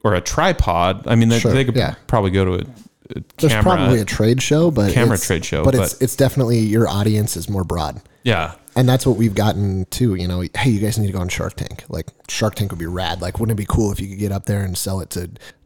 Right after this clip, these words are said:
Speaker 2: to Mark Cuban? Like, no, because <laughs> people like us get eaten alive because you can't sell our shit in Walmart.
Speaker 1: Right.
Speaker 2: Because the average person isn't gonna want what we sell.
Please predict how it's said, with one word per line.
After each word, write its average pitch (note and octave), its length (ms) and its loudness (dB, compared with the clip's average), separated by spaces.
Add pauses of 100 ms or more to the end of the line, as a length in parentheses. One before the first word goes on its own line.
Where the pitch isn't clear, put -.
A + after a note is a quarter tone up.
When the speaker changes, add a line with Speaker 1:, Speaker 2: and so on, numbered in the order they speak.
Speaker 2:
to G#2 100 2
Mark F#2 180 0
Cuban? D#2 300 -4
Like, E2+ 280 -10 (360)
no, A#2 360 2 (240)
because G#2+ 640 -2 (140)
<laughs> - 180 -12
people C#3+ 220 4
like B2+ 180 4
us A#2+ 120 2
get A2 140 2
eaten G2 180 -2
alive F#2 420 -2
because G2 220 -2
you G#2 60 -4
can't - 240 -2
sell A#2 420 0
our G2+ 140 0
shit G2+ 420 0
in G#2 120 -2
Walmart. G#2 400 0 (400)
Speaker 1:
Right. A#2+ 240 0 (100)
Speaker 2:
Because B2 240 4
the A#2 160 2
average A2+ 520 2
person G#2 600 0 (220)
isn't A#2+ 260 2
gonna A2+ 180 4
want G#2 300 2
what E2+ 140 -6
we F#2+ 120 -4
sell. - 380 -2